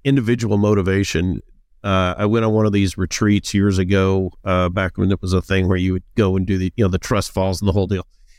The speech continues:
And one of the exercises was you had to climb up this telephone pole and you had to stand on the very top of this telephone pole. And there was this disc at the top that swiveled. And so it was real challenging. And you were all roped in. You weren't gonna get hurt, but you were gonna look stupid if you fell.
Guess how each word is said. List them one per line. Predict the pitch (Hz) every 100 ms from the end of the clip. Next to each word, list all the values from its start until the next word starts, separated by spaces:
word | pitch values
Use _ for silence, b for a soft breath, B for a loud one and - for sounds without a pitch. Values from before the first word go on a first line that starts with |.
| _ -
And | 117 113 113
one | 139
of | 143
the | 123
exercises | 117 117 107 110 98 98
was | 107 98
you |
had | 98
to | 90
climb | - 107
up | 98
this | 98 -
telephone | 98 98 92 92
pole | 92 92 92
and |
you | 92
had | 90
to | -
stand | - 95 90
on | 87
the |
very | 95 110 104 90
top | - 101 95
of | 92
this | 95 -
telephone | 110 101 - 92
pole. | 95 92 92
And | 95
there |
was | 92 -
this | -
disc | - 95 95 -
at | 92 -
the |
top | - 104 92 -
that | -
swiveled. | - - 101 92 95 90
And | 92 92
so | 90
it |
was | 95
real | 95 92
challenging. | - 92 92 92 95 98
And | 95 - - _ _ -
you | 277
were | 139
all | 107
roped | 101 98 -
in. | 101
You | 117
weren't | 131
gonna | 104 90
get | 90
hurt, | - 101 92 -
but | 110 104 - _ _
you | 113 101
were |
gonna | 98 95
look | 98 -
stupid | - 123 85 90
if | -
you | 80
fell. | - 95